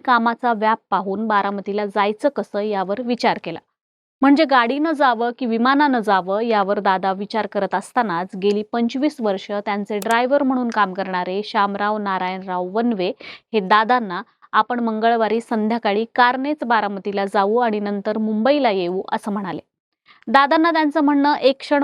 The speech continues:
पटलं, पण कामाचा व्याप मुंबईतही होता, त्यामुळे तो आटपून लगेच बारामतीला निघणं शक्य नव्हतं.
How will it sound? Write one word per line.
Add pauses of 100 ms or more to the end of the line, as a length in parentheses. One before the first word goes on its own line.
(120)
पटलं, (160)
पण
कामाचा
व्याप
मुंबईतही
होता,
त्यामुळे
तो
आटपून
लगेच
बारामतीला
निघणं
शक्य
नव्हतं.